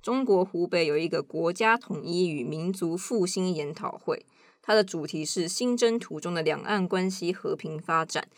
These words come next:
由中共中央台办、国台办副主任刘军川有去致辞。那内容就有提到说，统一后台湾财政收入可用于改善民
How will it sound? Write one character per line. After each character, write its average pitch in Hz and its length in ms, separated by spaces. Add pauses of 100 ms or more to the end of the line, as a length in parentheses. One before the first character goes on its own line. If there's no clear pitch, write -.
(200)
由 175 220
中 240 280
共 226 260
中 190 280
央 185 180
台 - 240
办、 160 240
国 165 280
台 160 240
办 165 260
副 185 260
主 - 360
任 180 320
刘 151 200
军 175 480 (140)
川 160 340
有 - 140
去 156 140
致 - 240
辞。 - 320 (400)
那 180 140
内 190 140
容 160 160
就 175 80
有 165 100
提 160 140
到 160 160
说， 165 200
统 156 220
一 160 140
后 196 180
台 151 200
湾 175 140
财 180 220
政 175 160
收 165 180
入 165 120
可 - 180
用 165 240
于 139 100
改 - 160
善 156 240
民 - 140